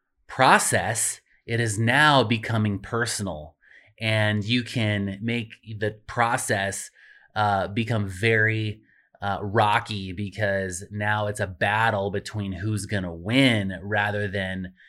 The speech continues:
two people coming to an agreement wanting to buy a home.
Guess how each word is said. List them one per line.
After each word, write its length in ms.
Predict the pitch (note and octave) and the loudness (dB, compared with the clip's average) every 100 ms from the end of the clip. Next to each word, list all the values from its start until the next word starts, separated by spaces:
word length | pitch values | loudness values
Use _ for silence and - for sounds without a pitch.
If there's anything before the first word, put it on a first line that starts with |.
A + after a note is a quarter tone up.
| _ - | _ -8
two 260 | - B2+ | 0 0
people 520 | A2 A2+ A#2 A2+ G2+ F#2+ | 0 -2 -4 -2 -2 -2
coming 380 | - G#2+ G#2 | -4 -2 -2
to 220 | - G#2+ F#2+ | -2 -2 -2
an 80 | |
agreement 760 | F2+ F2 G#2 C3 B2 G2 F#2+ F2+ _ _ - | -4 -4 2 6 8 6 -2 -10 _ _ -6
wanting 260 | G2+ G2+ | -4 -2
to 120 | G2 F#2+ | -4 -4
buy 300 | G2+ F#2+ F#2 | -2 -2 -2
a 80 | |
home. 560 | F2+ A2 B2 G2 E2 | -2 2 2 2 -2